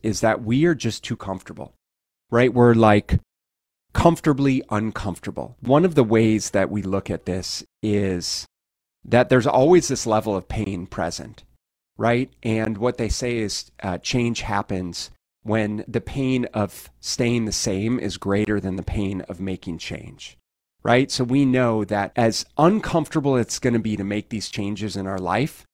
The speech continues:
the pain of staying in the place that we're in right now, um, is that much more painful. And frankly, I think that people are just not in enough pain to truly make the change that they say that they want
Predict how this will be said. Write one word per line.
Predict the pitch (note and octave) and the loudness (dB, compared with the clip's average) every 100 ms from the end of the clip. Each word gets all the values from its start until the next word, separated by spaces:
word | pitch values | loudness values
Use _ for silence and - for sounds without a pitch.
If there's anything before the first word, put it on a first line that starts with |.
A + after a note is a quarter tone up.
| _ _ _ _ _ _ | _ _ _ _ _ _
the | - | -4
pain | - C#3 C#3+ D#3+ | 6 6 6 2
of | C3+ | 0
staying | - - A#2 B2 A#2+ | -4 -4 -4 -4 -4
in | B2 C3 | -2 0
the | C#3 | -2
place | - B2+ A#2+ | -2 -2 -2
that | - E2+ | -6 -6
we're | A2 | -4
in | A2 G2 | -4 -4
right | G2+ A2+ - | -4 -6 -8
now, | F#2+ F2 F2+ C#3+ A3 - _ _ _ _ _ _ | -8 -4 0 0 0 -6 _ _ _ _ _ _
um, | A2 A2+ G#2+ G#2 - - | 0 2 0 -4 -8 0
is | B2+ - | 0 2
that | B2+ A2 - | 0 0 -4
much | G#2 - | -12 -10
more | G#2 F#2 | -10 -10
painful. | G2+ F#2+ - - - | -10 -14 -14 -16 -2
And | C3+ A#2 | 0 0
frankly, | - C3 C3+ E3 E3+ E3+ - | -2 0 2 0 -2 -4 -4
I | G#2+ | -8
think | - B2 | -6 -6
that | B2+ F2 | -6 -8
people | - B2+ B2+ | -6 -4 -2
are | G#2+ | -4
just | A2 G#2 G#2 | -6 -10 -8
not | F#2+ F#2+ F#2+ - - | -10 -8 -10 -12 -10
in | A2+ | -8
enough | A2 F#2+ F#2+ F#2 _ | -6 -6 -8 -10 _
pain | - F#2 G#2 C3+ F3+ - _ _ _ _ - | -12 -8 -4 -4 -6 -10 _ _ _ _ -8
to | C3 | -6
truly | - - C#3 C3+ C3 | -6 -2 0 0 -2
make | G#2+ G#2 _ | -2 -6 _
the | F#2+ | -12
change | - A2 G#2 - | -6 -6 -6 -8
that | G#2 - | -12 -8
they | F#2+ | -8
say | - - - A#2 A2 A#2 - _ | -6 -6 -2 -2 -2 -6 -10 _
that | G2+ G2 | -12 -8
they | A2+ A2 | -6 -6
want | F#2 F2+ F2+ F2+ | -6 -8 -10 -12